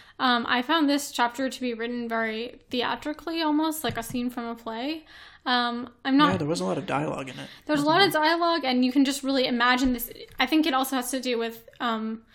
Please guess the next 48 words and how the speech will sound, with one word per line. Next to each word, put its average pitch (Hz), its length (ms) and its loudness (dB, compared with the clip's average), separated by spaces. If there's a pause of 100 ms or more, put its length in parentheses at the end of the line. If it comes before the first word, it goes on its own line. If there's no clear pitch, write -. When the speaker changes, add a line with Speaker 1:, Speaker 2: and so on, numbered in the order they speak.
(160)
Speaker 1:
the 269 60 -2
quote 262 240 4
that 240 100 0
I'll 233 120 4
read 240 180 2
in 233 80 0
a 233 40 2
minute, 294 220 6
which 254 180 -2
is 247 100 -4
Hagrid's 233 440 -2
entrance, 269 640 2 (340)
um, 247 360 0
which 247 100 -4
is 240 100 -2
a 233 40 -2
very 226 340 -2
dramatic 247 560 2
and 269 180 4
theatrical 254 440 0
entrance, 294 540 0
and 285 80 2
Speaker 2:
Mm-hmm, 262 120 6
Speaker 1:
you 247 160 4
can 277 140 2
Speaker 2:
sure. 247 80 2
Speaker 1:
just - 180 -2
sort 240 240 0
of, 226 160 -4 (640)
um, 233 480 -4
you 285 80 -2
know, 247 140 0
picture 262 460 0
this 233 220 -2
as 240 180 -2
a 233 280 -4
very 240 540 0 (800)
dramatic 233 380 2
scene, 254 220 2
almost 240 320 0
like 233 160 -2
a 233 80 0
one 226 220 0
act 240 560 -4
of 269 140 -8
a 294 60 -16
play. 254 560 -4
Um, - 360 -8